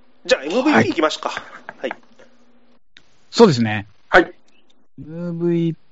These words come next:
Speaker 2: ピーか。
Speaker 3: じゃあ、じゃあ、私からいきますか、エムブイピー。
Speaker 2: はい。
Speaker 3: 私二人、じゃあ、エムブイピーなんですけど、さっき、
Speaker 2: はい。
Speaker 3: ラン-、えー、映画のランキングで二位、二位に入ったですね、ハチドリからですね、
Speaker 2: うん。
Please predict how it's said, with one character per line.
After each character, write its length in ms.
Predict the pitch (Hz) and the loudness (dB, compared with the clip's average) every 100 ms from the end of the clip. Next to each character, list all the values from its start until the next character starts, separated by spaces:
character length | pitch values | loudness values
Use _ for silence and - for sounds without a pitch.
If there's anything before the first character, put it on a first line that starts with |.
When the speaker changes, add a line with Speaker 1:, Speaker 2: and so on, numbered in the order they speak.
| - | -4
Speaker 2:
ピ 320 | 156 151 135 | 2 2 0
ー 120 | - | -6
か。 600 | - 90 73 67 64 - - | 0 2 2 -4 -8 -12 -2
Speaker 3:
じ 120 | 165 | 4
ゃ 80 | 160 | 4
あ、 40 | |
じ 240 | - 135 | 2 0
ゃ 40 | 170 | 2
あ、 420 | 160 151 139 131 | 4 2 -2 -2
私 260 | 139 156 - | -2 -4 -2
か 100 | 156 | -2
ら 140 | 143 | -2
い 180 | 131 123 - | -4 -10 -14
き 80 | - | -12
ま 100 | 113 | -12
す 80 | 107 | -12
か、 140 | 92 101 | -14 -12
エ 40 | |
ム 100 | 104 | -16
ブ 120 | 98 | -18
イ 40 | 95 | -20
ピ 140 | 90 | -20
ー。 80 | - - - - | -20 -20 -20 -4
Speaker 2:
は 100 | 160 | 6
い。 120 | 175 - - - - - - - - | 6 6 -8 -20 -20 -20 -20 -20 -8
Speaker 3:
私 280 | 165 240 233 | 0 0 0
二 260 | - 254 | 4 4
人、 260 | 226 220 196 - | 4 -4 -12 -18
じ 100 | 143 | -14
ゃ 40 | 127 | -12
あ、 20 | |
エ 60 | |
ム 120 | 120 127 | -12 -12
ブ 140 | 123 | -14
イ 60 | 110 | -14
ピ 140 | 117 | -18
ー 40 | |
な 100 | 98 | -20
ん 60 | 87 | -20
で 60 | 82 | -20
す 80 | |
け 80 | - | -20
ど、 260 | 80 92 - - - - - - | -20 -18 -20 -20 -20 -20 -16 -4
さ 80 | |
っ 20 | 220 | 2
き、 40 | |
Speaker 2:
は 60 | 165 | 2
い。 280 | 147 117 - | 2 -8 -2
Speaker 3:
ラ 140 | 185 | -2
ン-、 140 | 214 214 - - - | -2 -6 -20 -20 -20
え 280 | 117 110 110 | -20 -16 -10
ー、 20 | 175 | -8
映 40 | |
画 100 | 175 | -6
の 100 | 175 | -6
ラ 120 | 170 | -6
ン 80 | 175 | -8
キ 160 | 175 170 | -10 -10
ン 60 | |
グ 100 | 170 | -8
で 140 | 160 151 | -8 -4
二 320 | 220 285 220 | -2 -2 -4
位、 100 | - | -10
二 320 | - 185 262 226 | -12 -6 -2 -2
位 20 | |
に 140 | 135 | -2
入 140 | 107 131 | -2 -6
っ 80 | - | -6
た 200 | - 92 | -16 -16
で 80 | |
す 100 | - | -16
ね、 80 | 95 | -12
ハ 160 | - 214 | 0 0
チ 160 | 247 254 | 0 4
ド 100 | 151 | 4
リ 200 | 110 - - | 2 -12 -16
か 140 | - | -8
ら 80 | 110 | -8
で 80 | - | -8
す 140 | - | -18
ね、 220 | 95 98 80 - | -18 -18 -12 6
Speaker 2:
う 80 | 202 | 8
ん。 180 | 151 | 8